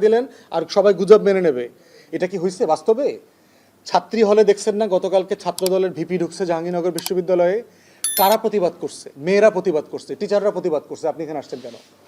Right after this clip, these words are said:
এখানে নাকি ভোট জালিয়াতি হইতেছে। তাহলে আপনার প্যানেলের মেয়েদেরকে কেন পাঠাইলেন না? আপনার এখানে তো প্যানেল আছে মেয়েদের, তারা কেন আসলো,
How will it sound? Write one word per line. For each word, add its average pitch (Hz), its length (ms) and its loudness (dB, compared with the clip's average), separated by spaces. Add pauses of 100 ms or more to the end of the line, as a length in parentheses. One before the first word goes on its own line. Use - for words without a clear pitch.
(240)
এখানে 175 220 -4
নাকি 180 200 -4
ভোট 170 140 -2 (160)
জালিয়াতি 160 380 0
হইতেছে। 143 300 -10 (380)
তাহলে 165 160 -2 (100)
আপনার 190 280 0 (120)
প্যানেলের 202 440 4 (120)
মেয়েদেরকে 190 400 2
কেন 196 140 -4 (100)
পাঠাইলেন 139 460 -4
না? 110 60 -16 (540)
আপনার 180 200 2 (100)
এখানে 196 260 2
তো 240 100 0
প্যানেল 196 260 6
আছে 180 200 -6
মেয়েদের, 123 280 -4 (400)
তারা 196 200 8
কেন 226 100 4 (120)
আসলো, 151 220 -6